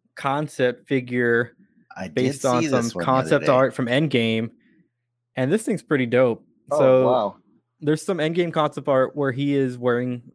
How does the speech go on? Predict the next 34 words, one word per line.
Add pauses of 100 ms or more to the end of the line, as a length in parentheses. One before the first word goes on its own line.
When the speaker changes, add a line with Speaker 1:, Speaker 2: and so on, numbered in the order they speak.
Speaker 1:
uh, (520)
what
is
it,
the
Mark
eighty-five
armor? (880)
Speaker 2:
Mm,
that's
not
eighty-five.
That's
Mark
fifty. (960)
Speaker 1:
Mark
fifty
armor, (1000)
and
it
kinda
has
these
little
runes
embedded
into
it.
Speaker 2:
Oh,
wait,
it
might
be
eighty-five.